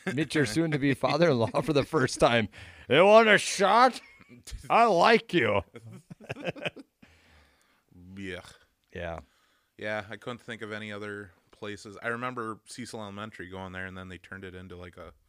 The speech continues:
Speaker 2: Christian school.
Speaker 1: Yep.
Speaker 2: Uh, what
Speaker 1: Bo-,
Speaker 2: else was there?
Speaker 1: Bonduel Inn.
Speaker 2: Oh, yeah, the Bonduel Inn.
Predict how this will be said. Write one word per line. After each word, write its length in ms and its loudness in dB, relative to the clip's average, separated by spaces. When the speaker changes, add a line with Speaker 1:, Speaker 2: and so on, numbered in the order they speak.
Speaker 2:
Christian 460 -14
school. 400 -16
Speaker 1:
Yep. 180 -6
Speaker 2:
Uh, 500 -18
what 140 -16
Speaker 1:
Bo-, 80 -6
Speaker 2:
else 80 -20
was 260 0
there? 80 -6
Speaker 1:
Bonduel 220 -2
Inn. 120 -8
Speaker 2:
Oh, 140 -4
yeah, 220 -4
the 80 -10
Bonduel 560 -8
Inn. 160 -16